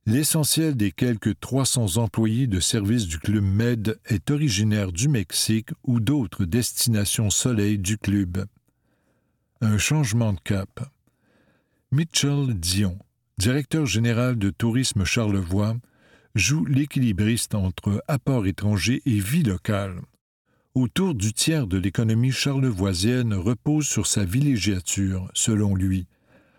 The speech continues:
On cherche plus une qualité de tourisme qu'une quantité,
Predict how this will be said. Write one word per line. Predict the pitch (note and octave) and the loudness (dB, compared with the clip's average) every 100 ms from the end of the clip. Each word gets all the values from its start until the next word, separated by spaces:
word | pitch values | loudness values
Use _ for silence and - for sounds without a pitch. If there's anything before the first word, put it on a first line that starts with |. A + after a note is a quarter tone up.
| _ _ | _ _
On | B2+ B2+ | 0 2
cherche | - D3 - - | 0 -2 -2 -4
plus | D#3+ E3 - | 0 0 2
une | G#2+ G2+ | 0 0
qualité | - D3+ A2 - C3+ | 0 0 0 0 -2
de | E2+ | -2
tourisme | - G#2+ G2 A2+ - G2 | -2 0 2 0 0 -2
qu'une | - G#2+ G2+ - | -2 0 0 -2
quantité, | - C#3 - G2+ - G2+ | -2 -2 -2 -6 -2 -4